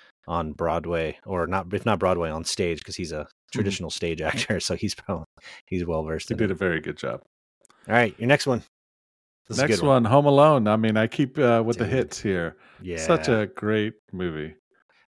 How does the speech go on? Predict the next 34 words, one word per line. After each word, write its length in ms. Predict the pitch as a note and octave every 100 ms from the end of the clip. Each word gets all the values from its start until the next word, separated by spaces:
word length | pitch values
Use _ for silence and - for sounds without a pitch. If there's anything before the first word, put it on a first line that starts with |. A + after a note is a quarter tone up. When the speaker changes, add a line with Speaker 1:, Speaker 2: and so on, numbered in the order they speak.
| _
Speaker 1:
Yeah, 320 | E2 D2 D2
Speaker 2:
And, 200 | B2 A#2+
Speaker 1:
it's 120 | A#2
so 300 | B2+ A2+ A2+
Speaker 2:
uh, 20 | A2+
Speaker 1:
good. 300 | - D2+ C3+
Speaker 2:
one 240 | F3 G3
odd 380 | F3 C#3+ D3 C#3
fact, 360 | C3 G#2+ D2+ -
and 180 | B2 A#2
I 120 | A#2+
talked 380 | B2 - C3+ B2+
to 80 | B2
my 80 |
wife 280 | A2 A2 G2+
about 260 | G#2 F2+ -
this. 360 | D#2 F2 - - _ _ _ - -
Does 260 | D3 C3+ -
the 160 | F3+
mac 320 | E3+ D#3 C#3
and 100 | B2+
cheese 520 | A#2 - A#2+ F#2 F2 G#2
look 320 | G2 - - -
amazing? 580 | A2+ F#2+ E2 D2 - A2
<laughs> 60 | - _ E3+
Speaker 1:
<laughs> 100 | F#3 - - - _ - D3+ - - C3 -
Speaker 2:
You 120 | D3
know, 140 | D3
we 180 | C#3 F3
have 180 | F3 D3
a, 300 | C#3 C3 D#2
a 100 | C#3+
buddy 340 | C3 D3 C#3 B2
here 440 | C3 C3 A#2+ A#2+